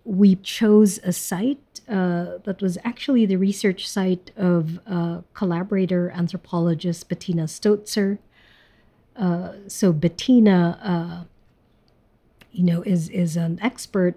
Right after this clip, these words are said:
on a history of Berlin, and more than that, the, uh, you know, more than his-, more than human histories of Berlin. And so we enlisted, uh, Bettina to talk to us about, uh, different sites in Berlin, and we picked,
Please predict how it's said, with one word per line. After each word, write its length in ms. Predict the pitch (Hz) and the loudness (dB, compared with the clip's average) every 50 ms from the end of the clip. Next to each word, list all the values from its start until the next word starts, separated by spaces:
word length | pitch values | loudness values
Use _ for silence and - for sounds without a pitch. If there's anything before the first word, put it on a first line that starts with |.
| _ - | _ -10
on 300 | - 170 175 175 170 170 | -6 -4 -2 0 0 0
a 380 | 170 170 170 165 170 170 175 _ _ _ _ _ _ _ _ _ _ _ _ _ _ _ _ _ | -2 -4 -8 -10 -14 -18 -20 _ _ _ _ _ _ _ _ _ _ _ _ _ _ _ _ _
history 520 | - - - 240 208 - - 202 185 175 | -10 0 0 0 0 2 0 0 0 2
of 120 | 170 160 160 | 0 -2 -2
Berlin, 680 | - 180 175 165 180 202 208 202 196 190 185 185 185 - | -2 -2 -2 0 4 4 6 6 6 6 6 4 2 -2
and 140 | 180 175 175 | -2 -2 0
more 220 | 170 175 175 170 | 0 0 -2 -2
than 220 | 160 175 170 170 160 | -2 -2 -2 -2 -2
that, 220 | 160 160 175 175 - 226 | -4 -6 -8 -10 -14 -14
the, 300 | 180 160 175 165 165 160 | -6 -2 -2 -2 -2 -2
uh, 260 | 160 160 - - - | -6 -12 -18 -20 -18
you 140 | - 190 175 | -16 -14 -14
know, 80 | 165 175 | -8 -4
more 220 | 196 190 185 185 | -2 0 0 0
than 180 | 160 165 160 180 | 0 0 -2 -2
his-, 300 | - - 294 - - - _ _ _ | -2 -2 -2 -4 -6 -12 _ _ _
more 280 | 233 226 220 190 185 180 | -4 0 2 2 2 2
than 160 | 165 170 180 | 2 2 0
human 340 | 180 - 277 285 269 233 202 | 0 2 2 4 4 4 4
histories 540 | 160 170 175 - - - 180 160 160 160 - | 2 -2 -6 -6 -4 -2 -2 -2 -2 -2 -4
of 140 | 180 160 165 | -8 -8 -4
Berlin. 540 | - 170 165 165 175 170 156 143 156 190 - _ _ _ _ _ _ _ _ _ _ _ _ | -4 -4 -2 0 0 -2 -2 -4 -6 -10 -12 _ _ _ _ _ _ _ _ _ _ _ _
And 200 | - 190 190 180 - | 2 2 2 4 4
so 120 | - 202 | 4 4
we 200 | 190 190 196 190 | 6 6 6 6
enlisted, 800 | 190 190 190 202 240 262 254 - - 240 214 196 175 175 220 - | 6 6 6 6 6 6 4 4 6 6 6 6 4 2 -2 -2
uh, 240 | - 202 190 180 175 165 | -2 0 2 2 2 0
Bettina 680 | 156 - 190 - - - 277 269 254 240 214 202 202 | -2 -4 -4 -4 2 6 8 8 8 8 8 6 4
to 160 | 196 - 196 | 0 -2 -8
talk 300 | 180 - 175 190 - - | -10 -6 -8 -8 -8 -4
to 160 | - 208 185 185 | -2 0 2 2
us 220 | 180 175 - - | 2 2 0 -2
about, 500 | 180 170 - 175 175 180 165 165 - - | -2 -2 -2 -2 -2 -4 -6 -10 -8 -4
uh, 140 | 185 180 170 | -2 -2 0
different 380 | 160 180 175 - 185 170 170 | -2 -2 -4 -2 -4 -4 -4
sites 340 | - - 196 185 185 - - | -6 -6 -6 -6 -6 -6 -2
in 120 | 185 180 175 | 0 0 2
Berlin, 500 | - 185 180 180 196 202 202 196 190 185 | 4 2 4 4 4 4 4 4 2 2
and 160 | - 202 196 185 | 2 2 4 4
we 100 | 208 196 | 4 2
picked, 500 | - _ - 240 269 - - _ - | 2 _ 0 0 0 0 -2 _ -18